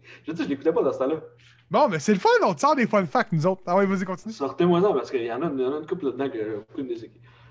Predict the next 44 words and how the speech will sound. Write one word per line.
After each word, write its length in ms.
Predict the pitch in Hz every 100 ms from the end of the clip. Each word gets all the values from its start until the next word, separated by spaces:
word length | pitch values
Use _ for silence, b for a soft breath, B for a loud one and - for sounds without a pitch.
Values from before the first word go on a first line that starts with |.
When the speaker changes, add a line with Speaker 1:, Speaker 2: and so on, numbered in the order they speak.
| b
Speaker 1:
Euh, 380 | 117 120 131 127 - _ - - - _ - _
Edge 280 | 143 170 160
arrive 320 | 139 123 143
en 120 | 139 131
sept, 220 | - 135 - -
je 140 | - -
sais 140 | 131
pas 120 | 131
c'est 140 | 117 98
qui. 300 | 120 131 B B B B _
Euh, 300 | 110 110 113
Rey 120 | 127
Mysterio 500 | 165 160 143 135 147
huit. 220 | 135 135 135 - - _ _ _
Speaker 2:
Attends, 220 | 156 165 226
attends, 180 | 202
attends. 160 | 208 143 - _
Speaker 1:
Don't 120 | 269 -
Speaker 2:
Qui 60 |
qui 40 | -
sort 120 | 262
en 60 | 247
Speaker 1:
fucking 80 | 240
Speaker 2:
sept ? 60 | 240
Speaker 1:
know 60 | -
c'est 160 | - 392
qui. 140 | - - _ _ -
Edge. 280 | 101 - _ _ _ _ _ _ b b b -
Speaker 2:
Ok, 80 | 135
je, 220 | 170 135
j'étais 200 | 147 -
sûr 180 | 143 247
qu'il 120 | -
me 60 | 170
niaisait 240 | 147 139
aussi. 240 | 156 - 151 -
Speaker 1:
Mais 80 | -
non, 120 | -
Speaker 2:
Continue. 360 | 226 - - -
Speaker 1:
<laughs> 40 |
oui, 100 | -
c'est 140 | - -
ça. 140 | 120 117 B B B B B
Euh, 220 | 117 117